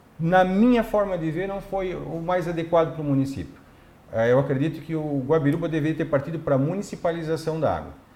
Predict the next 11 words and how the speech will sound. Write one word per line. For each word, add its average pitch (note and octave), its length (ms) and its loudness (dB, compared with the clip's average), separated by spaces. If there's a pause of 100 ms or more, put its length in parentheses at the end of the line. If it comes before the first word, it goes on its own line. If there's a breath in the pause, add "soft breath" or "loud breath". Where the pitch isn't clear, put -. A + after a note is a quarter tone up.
(180)
Nós G2+ 80 -6
deveríamos A#2 280 -2
ter C#3+ 80 -4
tratado B2+ 580 0
a, B2 60 2
a, G#2 920 -2 (220 loud breath)
essa - 180 -4
questão B2+ 320 -4
desse D3+ 240 -2
saneamento C#3 540 0
relacionado B2+ 640 0